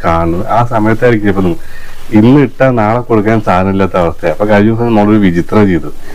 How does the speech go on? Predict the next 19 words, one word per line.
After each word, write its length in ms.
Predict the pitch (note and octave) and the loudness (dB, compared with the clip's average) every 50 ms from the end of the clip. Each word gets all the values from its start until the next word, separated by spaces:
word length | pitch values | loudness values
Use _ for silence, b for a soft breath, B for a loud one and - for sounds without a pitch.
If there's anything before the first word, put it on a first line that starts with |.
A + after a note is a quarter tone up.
| B B B B B - | B B B B B 0
പതിനായിരത്തി 760 | G#2+ G#2+ G2+ A2+ A2+ A#2 A#2+ B2 B2 B2 A#2 A2 - - - | 0 0 2 2 0 2 2 2 0 0 -2 -6 -8 -2 0
ഇരുന്നൂറ്, 800 | C3+ C3+ C3 - - A#2 A#2 A2+ B2 B2 B2+ C3 B2 B2+ A2 F#2 | 2 2 2 2 2 2 2 4 4 4 4 4 2 2 2 2
ഇരുന്നൂറ്, 460 | G2+ G#2+ A2+ A2 A2+ A#2+ A#2 A2 A#2 G#2+ - - | 4 2 4 4 4 2 2 2 0 -2 -2 0
ഒരുന്നൂറ് 380 | G#2 G#2 G#2 G#2+ A2+ A2+ A2 G#2 | 2 2 4 4 4 2 2 0
പീസ് 260 | G2+ F#2+ F#2+ - G#2+ | 0 0 0 2 2
നമ്മളിൽ 280 | G2 F#2+ F#2+ G2 G#2 - B B B B B B - | 2 2 2 2 0 0 B B B B B B 2
റീസ്റ്റോ-, 560 | A#2+ B2 C3 B2+ - - - D3+ D3+ D#3 C3 - | 2 2 2 2 -2 -2 -2 0 0 0 -2 -6
സ്റ്റോക്ക് 540 | - - - C3+ C3+ D3 D3+ D3 - E3+ - - | -8 -4 -2 0 2 2 0 0 -4 -8 -4 0
ചെയ്തിട്ട് 480 | D3+ C#3+ C#3+ D#3 D3+ E3 E3 - - D3 | 2 4 4 4 4 2 0 -2 -4 -6
ചെയ്ത 220 | - C3+ A#2+ A2 | 0 2 2 4
വീഡിയോ. 480 | G2+ F#2+ F2+ F2 F2 E2+ E2 D#2 C#2 - B B B B B B B - | 4 4 4 2 2 2 2 0 0 -4 B B B B B B B 0
മൂന്ന് 360 | A#2+ B2 C3+ D#3 D#3+ D3+ C3 | 2 2 4 4 2 2 2
ദിവസമേ 240 | B2 A2+ - B2 A2+ | 0 0 0 0 0
ഉള്ളൂ. 200 | G2+ F#2 F2+ E2+ - | 0 0 -2 0 0
പതിനൊന്നാം 500 | G2+ F#2+ G2+ G#2+ A2+ A#2+ A#2+ B2 C3 C3+ | 2 2 2 2 2 2 2 0 0 0
തീയതി 140 | C#3 B2+ B2 | -2 0 0
ചെയ്തത് 180 | A#2+ A#2+ A#2 | 2 2 4
ഇന്ന് 140 | G#2+ A2 A2 | 4 2 2
പതിമൂന്നാം 540 | G2+ G#2 F2+ E2+ F2 F#2 F#2 F#2 G2 G2+ | 2 0 0 2 2 2 2 2 2 2